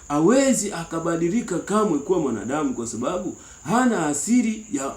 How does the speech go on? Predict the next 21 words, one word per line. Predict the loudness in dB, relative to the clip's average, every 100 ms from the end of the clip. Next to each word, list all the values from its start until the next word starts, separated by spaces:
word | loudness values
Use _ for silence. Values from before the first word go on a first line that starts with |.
| -2
ubinadamu. | 2 6 6 4 2 2 2 -2 -8 -20 -20 -20 -20 -20 -18 -8
Lakini | -4 2 2
mwanadamu | 4 2 4 4 2
anafundishika, | -2 -4 -6 -6 -10 -16 -20 -12
maadamu | -6 0 2 2
tu | 0
utaamua | -2 0 0 0
kubadilika | -2 -4 -2 -2 -2 -4 -8 -10
na | -14
kugeuka. | -10 -8 -4 -4 -6 -16 -20 -20 -12
Tutazungumza | -2 -2 0 0 0 -2
kipindi | -2 -2 -2
kijacho | -2 -4 -4 -8
kuhusiana | -10 -10 -8 -6 -6
na | -6
ubatizo. | -10 -12 -12 -12 -16 -20 -20 -14 0
Leo | 6 6 4
tunazungumza | 0 -2 0 -2 -2 -4
katika | -6 -6 -6
kumfanana | -8 -12 -10 -4 -2 -4 -8 -20 -20 -8 2
yeye, | 4 4 0